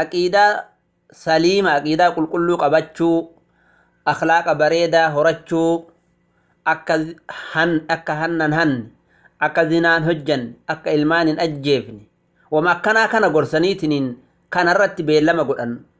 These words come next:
ummata san. Gaafa lammataa kana ammoo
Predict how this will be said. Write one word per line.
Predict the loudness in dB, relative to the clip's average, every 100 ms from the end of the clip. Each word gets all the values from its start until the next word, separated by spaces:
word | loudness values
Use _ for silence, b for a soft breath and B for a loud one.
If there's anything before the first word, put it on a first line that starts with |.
| _
ummata | -4 0 -2 -2
san. | -6 -6 -16 _ _ _ _ _ _ _ _ _ _ _ _ _ _ _ _ _ _ _ _ _ _ _ _ _ _ _ _ _ _ _ _ _ _ -8
Gaafa | 0 0 2 0
lammataa | 2 0 -2 -4 -2
kana | 0 0
ammoo | 0 2 2 0